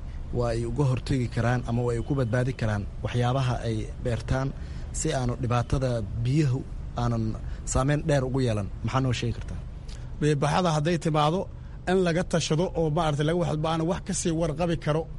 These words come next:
Speaker 2: ama ka hor istaagi karo, dadaal ma dhaafi karo. Ee, kii maanta ay sameeyeen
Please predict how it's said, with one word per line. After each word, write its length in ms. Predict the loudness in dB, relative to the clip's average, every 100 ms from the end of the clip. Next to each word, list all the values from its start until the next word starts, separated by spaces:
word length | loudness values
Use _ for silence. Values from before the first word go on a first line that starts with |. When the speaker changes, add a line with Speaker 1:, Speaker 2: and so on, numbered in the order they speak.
| -10 -10 -4
Speaker 2:
ama 260 | 0 2 2
ka 180 | 2 2
hor 160 | 2
istaagi 420 | 0 -2 0 2 2
karo, 180 | 0 2
dadaal 380 | 2 2 4 2
ma 100 | 2
dhaafi 360 | 4 4 4 2
karo. 260 | 2 2 -2 -8 -14 -12 -12 -10
Ee, 400 | -2 2 4 2
kii 300 | 0 0 2 2
maanta 440 | 2 2 2 0
ay 160 | 0 0
sameeyeen 540 | 2 2 4 2 2